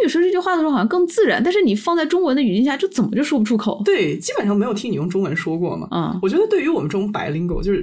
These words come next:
Speaker 2: 讲双语的人来说，呃，说英文的我就是假的我，
Speaker 1: 嗯。
Speaker 2: 是我的另外一个人设。但是说中文的时候就是“I fucking really mean it”，<laughs> 我是认真的。
Speaker 1: 嗯。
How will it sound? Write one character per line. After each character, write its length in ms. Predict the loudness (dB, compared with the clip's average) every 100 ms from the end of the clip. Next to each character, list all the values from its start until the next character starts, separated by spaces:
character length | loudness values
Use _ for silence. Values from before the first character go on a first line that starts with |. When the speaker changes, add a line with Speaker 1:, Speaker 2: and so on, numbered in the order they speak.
| -4
Speaker 2:
讲 240 | -6 -4
双 240 | -4 -2 -2
语 20 |
的 100 | -2
人 160 | -4 -4
来 160 | -4
说， 240 | -4 -6 -8 -12 _ _ _ -6
呃， 160 | -4
说 160 | -4 0
英 140 | 0
文 140 | 2 0
的 40 |
我 160 | 0 0
就 120 | -2
是 120 | -2
假 380 | -4 -6 -4 -4
的 100 | -4
我， 240 | -4 -4 -2
Speaker 1:
嗯。 140 | -2
Speaker 2:
是 100 | 0
我 100 | -2
的 80 | 0
另 200 | -2 -2
外 120 | -2
一 60 | 0
个 100 | 0
人 240 | 0 -4
设。 320 | -2 -2 -2 -4
但 100 | -4
是 120 | -4
说 180 | -2 -2
中 160 | -2 -2
文 140 | -2
的 100 | 0
时 60 | 0
候 80 |
就 100 | -2
是 180 | -2 -4 -8 -6
“I 280 | -2 0 -2
fucking 640 | -4 -6 -2 -2 0 0
really 340 | 2 4 4 2
mean 300 | 0 0 -2
it”， 100 | -4 -12 -10
<laughs> 240 | -10 -4
我 160 | 2 2
是 220 | 2 0
认 160 | 0 2
真 180 | 4 2
的。 80 |
Speaker 1:
嗯。 80 | 0